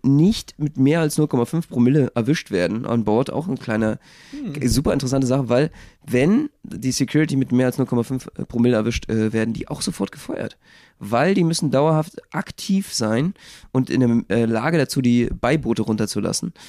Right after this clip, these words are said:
Speaker 1: äh, damit sich nicht, äh, diese Schettino-Sache wieder mit der, äh, Costa Concordia da wiederholen kann und dass die einfach nicht zu besoffen dafür sind, ihre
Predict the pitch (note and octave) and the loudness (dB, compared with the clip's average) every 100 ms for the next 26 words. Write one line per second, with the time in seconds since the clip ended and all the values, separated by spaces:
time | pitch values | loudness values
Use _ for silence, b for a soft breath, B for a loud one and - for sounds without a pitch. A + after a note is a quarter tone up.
0 | B B - A#2+ A2+ A#2 B2 B2+ - - | B B -2 2 2 0 -2 -4 -2 0
1 | B2+ A#2+ A#2+ - - - F3+ B2+ G#2+ G#2+ | 0 2 0 0 -2 0 2 2 2 0
2 | G#2 G#2+ G#2+ G#2+ G#2 G2+ A2 - A2+ A#2 | 0 0 0 0 0 0 -2 -2 0 0
3 | - _ - B2+ - A2+ A2+ G#2+ C3 A2+ | -2 _ -4 -2 -2 -2 -2 0 0 2
4 | G2+ G2+ G#2+ - A#2 A2 G#2+ A2+ C3+ C#3+ | 2 0 -2 -4 0 0 2 0 0 -2
5 | B B B - A#2 A#2+ - - A2+ A#2 | B B B -2 0 0 0 -2 0 0
6 | B2+ - B2+ A2+ C3+ - A#2+ G#2+ A2 G#2+ | -2 -4 -2 0 0 0 0 0 0 0
7 | C#3 B B B - A#2+ A2+ A2 | 0 B B B -2 2 2 2